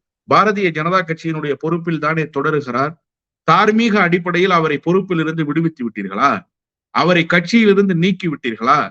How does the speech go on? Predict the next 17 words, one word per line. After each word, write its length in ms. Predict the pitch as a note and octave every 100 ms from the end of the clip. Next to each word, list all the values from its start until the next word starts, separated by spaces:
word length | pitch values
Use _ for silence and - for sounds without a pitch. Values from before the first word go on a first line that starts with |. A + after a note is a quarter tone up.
| - -
நீக்கவில்லை. 640 | F3 G#3 F3+ C#3+ A#2 A2 - _
அப்போ 300 | - - F#3 D3+ G#3+ B3 _ _ _
ஆர் 280 | C3+ G#3+ B3+
கே 140 | - A3+
சுரேஷுக்கு 600 | - G#3 A3+ A3 A3+ F#3
பின்னால் 360 | F#3+ F#3+ A#3+ G#3
பாரதிய 440 | F3 G#3+ G#3 G3+
ஜனதா 360 | E3+ E3 F#3+ G3+
கட்சி 320 | - F3 G#3
என்கின்ற 380 | F#3 E3 D#3+ D#3+ A3
ஒன்றிய 420 | E3+ G3 G#3+ A3 F3+
அரசை 340 | E3 D#3+ G#3 F#3+
ஆண்டு 300 | D#3 G3 G#3
கொண்டிருக்கிற 460 | F3+ F3 D#3 D#3 F#3+
அந்த 220 | G3+ E3+ C#3
கட்சியினுடைய 720 | D#3+ E3 - G#3+ F#3+ F3 D#3
நிழல் 320 | D3 D#3+ F#3+